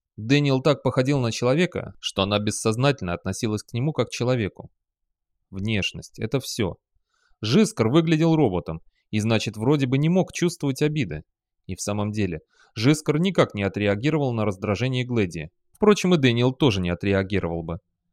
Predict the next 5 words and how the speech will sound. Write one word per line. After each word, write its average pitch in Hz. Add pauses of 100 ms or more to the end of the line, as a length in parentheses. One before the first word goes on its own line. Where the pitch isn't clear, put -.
(520)
«Я 92
говорил, 95
что -
доктор 95
Мандамус — 95